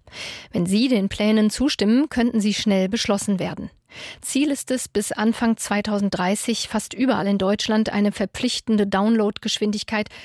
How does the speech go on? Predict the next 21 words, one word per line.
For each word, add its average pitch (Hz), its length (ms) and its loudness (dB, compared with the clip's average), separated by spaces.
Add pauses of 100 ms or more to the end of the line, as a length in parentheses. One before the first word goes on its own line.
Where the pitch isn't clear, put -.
(140)
von 214 160 0
fünfzig 254 480 -2
Megabit 208 460 0
pro 180 200 -2
Sekunde 214 460 2
zu - 160 -6
erreichen. 175 540 -6 (500)
In 233 120 0
Städten 269 360 -2
ist - 220 -4
dieser 208 240 0
Wert 202 300 0
längst 202 340 0
erreicht, 202 420 0
in 214 140 2
manchen 208 320 0
ländlichen 220 400 0
Gebieten 202 320 -2
aber 196 140 0
noch 214 180 0
nicht. - 320 -2